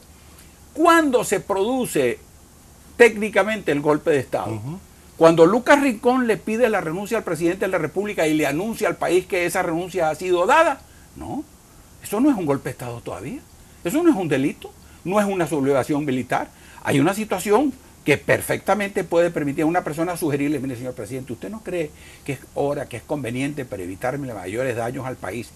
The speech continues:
Speaker 1: que usted renuncie?".
Speaker 2: Bueno, es posible que haya sido de esa
Speaker 1: Bueno,
Speaker 2: forma,
Speaker 1: vamos a suponer que
Speaker 2: pero,
Speaker 1: no fue.
Speaker 2: pero los pronunciamientos de los generales, de los militares fue contundente, desconociendo el mando de su comandante en jefe.
Speaker 1: No, todavía no. Eso es lo que todavía es necesario aclarar. ¿Cuándo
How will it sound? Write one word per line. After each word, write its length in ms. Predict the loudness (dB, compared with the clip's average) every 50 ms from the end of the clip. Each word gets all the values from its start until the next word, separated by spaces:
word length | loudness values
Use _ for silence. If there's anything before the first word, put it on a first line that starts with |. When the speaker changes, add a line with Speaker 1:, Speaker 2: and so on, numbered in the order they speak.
| -20 -20 -20 -20 -20 -20 -12 -12
Speaker 1:
que 60 | -12
usted 180 | -8 -8 -8
renuncie?". 440 | -6 -6 -6 -6 -8 -10 -12 -18 -14 -4
Speaker 2:
Bueno, 140 | -4 -2 -2
es 60 | 0
posible 340 | 2 2 4 6 6 6 6
que 60 | 8
haya 120 | 6 6 6
sido 160 | 6 6 4
de 60 | 4
esa 120 | 4 2 2
Speaker 1:
Bueno, 180 | 4 6 6
Speaker 2:
forma, 160 | 6 4 4 2
Speaker 1:
vamos 160 | 0 0 0
a 60 | -2
suponer 200 | -2 -2 0 6
que 80 | 8 10
Speaker 2:
pero, 120 | 10 10
Speaker 1:
no 60 | 8
fue. 80 | 10 8
Speaker 2:
pero 240 | 10 10 10 8 8
los 160 | 8 6 6
pronunciamientos 560 | 6 6 4 4 4 4 2 2 4 6 6
de 80 | 8 8
los 80 | 8
generales, 440 | 8 8 6 8 8 8 8 8 8
de 60 | 6
los 80 | 6 6
militares 360 | 4 2 4 6 4 4 6
fue 100 | 2 2
contundente, 640 | 4 4 4 4 4 2 4 4 4 4 2 -2 -2 -2 -12 -10 2
desconociendo 840 | 4 4 6 8 8 6 6 6 6 4 4 4 6 4 4 4 2 -6 -20 -2 4
el 140 | 6 6 8
mando 320 | 8 8 6 8 8 6
de 80 | 6 6
su 120 | 4 2
comandante 380 | 2 2 2 2 2 2 2 0
en 60 | 0 0
jefe. 260 | 0 -2 -2 -6 -8
Speaker 1:
No, 260 | -6 -6 -8 -8 -10 -14 -20 -20 -20 -18 -14
todavía 420 | -12 -12 -10 -8 -6 -6 -4 -4
no. 180 | -6 -8 -8 -10 -8 -6
Eso 220 | -6 -4 -4 -4
es 60 | -4
lo 120 | -4 -2 -4
que 80 | -4 -4
todavía 560 | -4 -4 -4 -2 -2 -2 -2 -2 -2 -4 -4 -8 -2 -2
es 120 | -2 -2 -2 -14 -20 -12 -12
necesario 560 | -12 -10 -10 -12 -12 -8 -6 -4 -2 -2 -2
aclarar. 440 | -4 -6 -8 -12 -10 -10 -12 -12 -14 -20 -20 -20 -20 -20 -20 -20 -20 -20 -20 -20 -20 -20 -20 -20 -20 -20 -18 -2
¿Cuándo 560 | 4 6 8 8 8 6 6 6 6 6 4